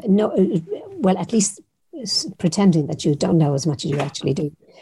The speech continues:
But I have, we have had, and we have had quite a good of our, um, B B C and U T V journalists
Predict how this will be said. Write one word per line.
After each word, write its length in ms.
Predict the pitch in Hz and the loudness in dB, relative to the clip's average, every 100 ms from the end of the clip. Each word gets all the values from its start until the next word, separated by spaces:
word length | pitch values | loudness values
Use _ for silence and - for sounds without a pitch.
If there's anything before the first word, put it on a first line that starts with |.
| - - - - | -20 -20 -8 0
But 140 | 226 - | 0 0
I 120 | 208 | 0
have, 360 | 196 285 302 - | 2 2 0 0
we 120 | 214 233 | 2 2
have 260 | 247 254 | 2 -2
had, 280 | - 220 196 - | 0 0 0 2
and 100 | 190 | 4
we 60 | |
have 220 | 190 208 202 | 4 2 -2
had 240 | 202 - | -2 0
quite 240 | 254 269 | 0 0
a 20 | 220 | 2
good 240 | 220 202 - | 0 0 0
of 180 | 180 165 | 0 2
our, 440 | 165 160 156 156 | 2 4 2 0
um, 240 | 175 156 151 | 2 2 4
B 140 | 185 | 4
B 100 | 175 | 2
C 380 | - 220 185 180 | 0 2 2 2
and 160 | 180 | 2
U 80 | 180 | 0
T 180 | 180 175 | 0 2
V 160 | 175 175 | 2 2
journalists 540 | 175 156 151 160 | 2 2 2 -2